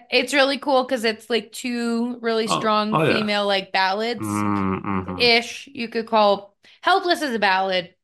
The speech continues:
Speaker 1: Satisfied is not,
Speaker 2: <laughs>
Speaker 1: but it has moments.
Speaker 2: Mm-hmm.
Speaker 1: Um, so good.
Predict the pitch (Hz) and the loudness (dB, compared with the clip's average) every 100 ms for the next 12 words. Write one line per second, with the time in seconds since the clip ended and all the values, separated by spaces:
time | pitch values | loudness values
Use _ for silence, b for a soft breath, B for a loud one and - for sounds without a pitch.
0 | _ - 208 196 - 175 175 233 - - | _ -4 -2 -2 -6 -12 -12 -14 -10 -8
1 | - - _ - - 107 - 190 139 - | -8 -10 _ -20 -8 -2 4 6 6 2
2 | - _ _ _ _ _ - 220 214 220 | -10 _ _ _ _ _ -4 0 2 4
3 | 233 202 214 180 170 - - - - 104 | 2 2 0 -2 -6 -14 -18 -14 -8 -6
4 | 95 92 226 196 180 - 220 _ _ _ | -4 2 4 4 0 -4 -12 _ _ _
5 | _ _ _ _ _ _ - 277 254 202 | _ _ _ _ _ _ -2 0 2 0
6 | 170 208 | -4 -6